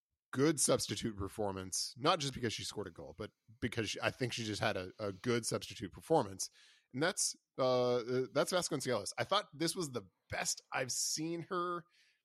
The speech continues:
in a Thorns uniform, just altogether. Um, and, you know, it's, it's an interesting spot because sh-, there's a little bit of uncertainty about who's gonna sort of fit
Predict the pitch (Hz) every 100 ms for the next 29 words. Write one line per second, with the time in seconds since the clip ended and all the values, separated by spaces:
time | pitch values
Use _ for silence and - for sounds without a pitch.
0 | _ _ - 147 147 156 156 139 170 262
1 | 285 - _ _ _ 156 135 139 131 123
2 | 117 190 - _ _ _ _ _ _ _
3 | - 139 117 92 80 76 _ _ _ -
4 | 156 160 156 147 147 139 - _ _ _
5 | _ _ 175 190 180 170 196 160 - 180
6 | 180 190 180 - 214 214 190 - 214 -
7 | - _ - - 143 - 143 135 127 147
8 | 120 - - _ _ 123 151 151 131 147
9 | 143 139 151 190 180 170 143 131 131 _
10 | _ _ - 151 - 185 160 113 104 110
11 | 120 147 151 135 127 113 - 143